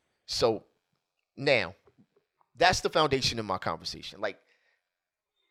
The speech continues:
you can't bring about a belief that did not already exist about another group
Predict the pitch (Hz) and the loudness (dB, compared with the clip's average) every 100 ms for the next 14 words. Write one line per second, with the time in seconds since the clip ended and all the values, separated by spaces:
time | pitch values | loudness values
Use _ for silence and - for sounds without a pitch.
0 | _ _ _ _ _ _ 120 156 - - | _ _ _ _ _ _ -14 -12 -8 -2
1 | 226 202 113 123 151 160 117 131 131 104 | -2 -2 -4 -2 0 0 6 6 6 4
2 | 107 120 127 - 92 123 123 113 113 113 | -2 -2 -6 -8 -6 -6 -2 0 2 2
3 | 110 98 87 85 107 - 92 95 92 92 | 0 -6 -10 -8 -8 -8 -4 -2 -2 -2
4 | 98 95 95 110 127 208 202 | -6 -6 -12 -10 -4 -4 -4